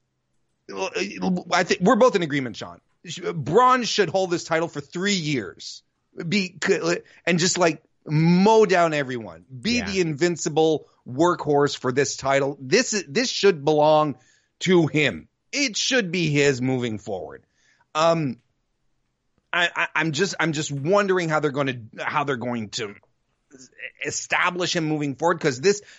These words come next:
Speaker 1: to me, this was not a, a, a decisive win. I don't know if they really felt they had to protect Shinsuke all that much, 'cause Shinsuke hasn't been doing anything. I don't see
Speaker 2: No.
Speaker 1: why they felt anything.
Speaker 2: He's,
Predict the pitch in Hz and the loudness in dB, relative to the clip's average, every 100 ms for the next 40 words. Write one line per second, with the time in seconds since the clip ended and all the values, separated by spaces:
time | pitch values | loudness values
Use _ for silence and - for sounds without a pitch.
0 | _ - 202 240 190 175 160 151 147 156 | _ 2 4 4 4 2 2 2 2 2
1 | 151 139 147 127 123 120 117 120 139 139 | 2 2 0 -4 -2 -4 -6 -2 0 0
2 | 131 113 156 170 135 135 139 151 156 - | -2 0 -2 0 0 0 2 2 2 -2
3 | - _ _ - 139 - 135 127 123 160 | -20 _ _ -6 -4 0 -2 0 2 4
4 | 151 131 - 165 175 156 110 123 131 127 | 4 0 0 0 0 -2 -4 -4 -6 -8
5 | 104 110 - 151 - - 98 135 190 - | -8 -6 -4 -4 -4 -4 -2 -2 -2 -6
6 | - 214 247 240 247 240 240 233 240 285 | -4 0 2 2 2 2 0 2 2 2
7 | 277 - - _ - - - 262 330 - | 2 -6 -12 _ -8 -2 0 0 0 0
8 | 185 139 123 151 143 139 143 156 175 190 | 0 -2 -4 -4 -4 -2 -2 -2 0 2
9 | 311 523 466 254 139 113 156 202 190 208 | 2 0 -2 -2 -2 -2 -6 -6 -8 -8
10 | 170 180 196 220 185 165 _ _ _ - | -8 -4 -2 -2 0 -2 _ _ _ -20
11 | - 214 202 190 - - - 220 269 277 | -2 2 4 2 -4 -16 -4 0 2 4
12 | 269 202 - 233 220 214 | 2 0 -2 0 0 0